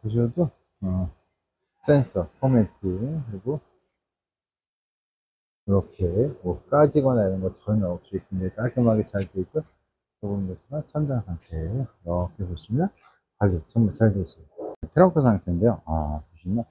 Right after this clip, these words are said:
생각외로 넓다. 아, 관리 상태 이게 좀 진짜 깨끗하죠.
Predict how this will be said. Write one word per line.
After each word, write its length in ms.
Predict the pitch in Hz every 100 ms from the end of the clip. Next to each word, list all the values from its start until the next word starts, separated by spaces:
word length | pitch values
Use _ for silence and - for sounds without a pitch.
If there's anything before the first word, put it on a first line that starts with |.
| _ _ _ _ _ -
생각외로 540 | 185 180 165 160 151
넓다. 460 | 104 87 82 - 117 _ 82
아, 200 | 76 73 _
관리 200 | 87 87
상태 400 | 78 80 - 139 -
이게 280 | 80 90 80
좀 140 | 85 -
진짜 260 | - 95
깨끗하죠. 640 | - 95 92 - 90 117